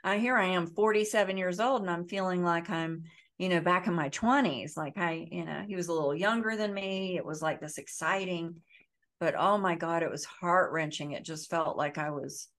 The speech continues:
my heart was constantly in a grip, you know, in a vice. And, um, but, you know, I, I had to meet the desperate,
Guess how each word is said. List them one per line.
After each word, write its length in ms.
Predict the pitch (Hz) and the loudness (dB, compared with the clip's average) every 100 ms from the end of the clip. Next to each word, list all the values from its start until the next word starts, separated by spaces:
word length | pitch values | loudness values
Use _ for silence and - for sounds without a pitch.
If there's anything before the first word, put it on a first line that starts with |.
| - | -4
my 120 | 139 | -2
heart 320 | 156 190 180 | 0 2 2
was 140 | 151 - | 0 -8
constantly 800 | - 185 175 - 165 - 160 156 | 0 2 2 2 -6 -4 -2 -2
in 80 | 120 | -4
a 80 | |
grip, 420 | 139 151 160 - - | -6 2 2 2 -2
you 160 | 147 151 | -6 -6
know, 160 | 151 156 | -2 -2
in 80 | |
a 80 | 147 | -2
vice. 580 | 143 151 151 104 - - - - - - - _ _ _ - | 0 2 2 0 -4 -10 -14 -20 -20 -20 -20 _ _ _ -2
And, 480 | 170 170 165 165 | 2 4 2 0
um, 560 | 160 160 156 151 151 - _ _ | -2 -2 -2 -2 -4 -8 _ _
but, 340 | - 180 165 160 _ _ _ _ | 4 6 4 0 _ _ _ _
you 160 | - 185 | -6 -2
know, 220 | 175 170 | 0 2
I, 280 | 175 175 170 - | 2 2 0 0
I 140 | 170 | 0
had 300 | 170 170 160 | 0 -2 -4
to 120 | - | -4
meet 500 | 165 160 190 240 - | -2 -2 0 -2 -2
the 120 | 160 | -2
desperate, 720 | 156 165 160 185 - - - | 0 4 4 2 -4 -2 -4